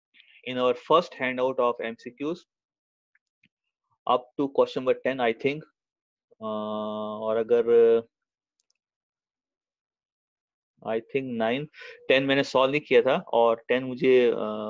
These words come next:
WhatsApp group में जो है कुछ स्टूडेंट ने solve करके check करवाया था, that was right। और okay, we will start, uh, question number ten। Uh, maybe कुछ student ने उसको solve नहीं किया, तो देख लें। तो हैंडआउट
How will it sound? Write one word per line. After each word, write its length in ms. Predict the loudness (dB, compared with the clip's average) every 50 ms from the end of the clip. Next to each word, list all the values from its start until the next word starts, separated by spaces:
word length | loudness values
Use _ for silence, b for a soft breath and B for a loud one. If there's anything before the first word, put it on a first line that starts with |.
| -6 -4 -2 0
WhatsApp 320 | 0 0 2 2 0 0 0
group 200 | -2 -6 -6 -6 _ -12
में 80 | -8
जो 120 | -4 -2 0
है 140 | 0 0
कुछ 300 | -2 -4 -6 -8 -8 -10
स्टूडेंट 340 | -14 -10 -6 -6 -6 -4 -6
ने 60 | -8
solve 320 | -10 -8 -6 -4 -4 -4 -2
करके 680 | -2 -4 -4 -4 -4 -4 -4 -2 -2 -4 -6 -10 -12
check 340 | -16 _ -6 -6 -6 -4 -4
करवाया 240 | -2 -2 0 0 -2
था, 300 | -2 -4 -8 -8 -8 -10 _ _ _ _ _ _ _ _ -4
that 140 | -4 -4 -4 -6 -8
was 220 | -8 -8 -6 -6
right। 460 | -6 -6 -6 -6 -8 -14 -20 _ _ _ _ _ _ _ _ _ _ _ _ _ _ _ _ _ -14
और 640 | -10 -10 -8 -8 -8 -10 -12 -12 -12 -14 -14 -16 -18 _ _ _ _ _ _ _ _ _ _ _ _ _ _ 2
okay, 240 | 2 4 4 4 4
we 160 | 4 2 2
will 120 | 2 2 2
start, 360 | 2 2 2 4 4 2 2
uh, 180 | 2 4 4
question 280 | 4 2 0 -2 0 -2
number 160 | -6 -4 -2 -2
ten। 160 | -2 -2 -2 -6 -14 _ _ -14
Uh, 300 | -14 -12 -12 -12 -14 -16 -16 -20 -20 -20 _ _ -8 0
maybe 340 | 2 2 2 4 2 -2 -2 -2
कुछ 220 | -2 -4 -2 -6
student 400 | -10 -10 -8 -6 -6 -6 -6 -4
ने 220 | -4 -2 -2 -2
उसको 260 | -2 -4 -6 -6 -8 -6
solve 300 | -2 0 0 0 0 0
नहीं 180 | -2 -4 -4
किया, 260 | -6 -4 -4 -4 -4 -6 _ _ _ _ _ _ _ _ _ _ _ _ _
तो 80 | -10 -6
देख 260 | -4 -4 -4 -4 -6 -12
लें। 100 | -16 -16 -16 -18 _ _ _ _ _ _ _ _ _ _ _ _ _ _ _ 0
तो 300 | 4 4 6 6 4 2 0
हैंडआउट 460 | 0 -2 0 2 4 4 4 4 2